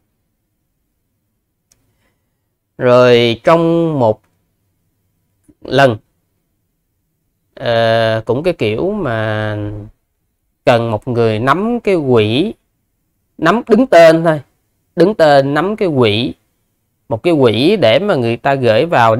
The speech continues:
in Tam Tạng Bali Việt á. Thì nó phải có một cái tài khoản đúng không? Phải có một cái tài khoản ở Việt Nam. Sư mở một cái tài khoản ở Việt Nam và sư vì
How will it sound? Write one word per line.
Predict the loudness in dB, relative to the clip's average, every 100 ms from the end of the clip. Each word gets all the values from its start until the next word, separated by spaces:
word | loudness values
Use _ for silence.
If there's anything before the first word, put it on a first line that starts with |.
| -4
in | -4 -2 -2 -4
Tam | -4 -6 -2
Tạng | -2 -2 -4 -4 -4 -4 -2
Bali | -2 -2
Việt | 0 0 0 -6
á. | -14 -16 _ _ _ _ _ _ _ _ _ _ _ _ _ _ _ _ _ _ _ _ _ _ _
Thì | 2
nó | 2
phải | 2 0
có | 0
một | 0
cái | 0
tài | 0 2
khoản | 0 0 -2
đúng | 0 2
không? | 0 0
Phải | -2
có | 0
một | -2
cái | -2
tài | -2 -2
khoản | -2 -2
ở | -2
Việt | -4
Nam. | -2 -2 -2 -6 _ _ _ _ _ _ _ _ _ _ _ _ _ _
Sư | -2 2 4
mở | 4 4 4 2
một | 0
cái | -4
tài | -6 -6
khoản | -6 -6 -6
ở | -4
Việt | -6 -6
Nam | -6 -6 -6 -6
và | -4 -2 -2 -4 -8 -14 -20 _ _ _ _ _ _ _ _ _ _ _ _ _ _ _ _ _
sư | -4 -2
vì | 0 0 -2 -4 -6